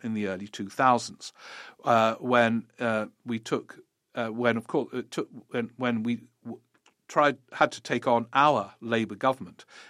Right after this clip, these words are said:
in order to pursue what was right for our borough."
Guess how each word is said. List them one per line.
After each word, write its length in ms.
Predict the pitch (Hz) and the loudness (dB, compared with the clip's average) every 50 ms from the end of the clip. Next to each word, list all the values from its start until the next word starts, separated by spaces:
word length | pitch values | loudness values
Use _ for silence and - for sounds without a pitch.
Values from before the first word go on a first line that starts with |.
| _ - | _ -6
in 140 | 120 117 | -2 0
order 240 | 127 123 117 117 - - | 2 2 2 0 -2 -10
to 80 | - - | -16 -14
pursue 400 | - 117 - - 123 117 110 104 | -12 -8 -6 -2 -2 0 0 -2
what 320 | 101 107 113 - - _ | 0 -2 -2 -2 -4 _
was 200 | - 107 101 - - _ | -12 -12 -12 -12 -14 _
right 380 | - 117 117 113 110 110 107 - | -6 -4 0 0 0 0 -2 -6
for 140 | - - - - - | -10 -12 -12 -8 -4
our 320 | 117 110 107 104 98 92 - _ _ | -4 -2 -2 -2 -4 -6 -10 _ _
borough." 440 | 110 107 - 139 156 143 101 - - | -10 0 2 4 4 4 2 -2 -8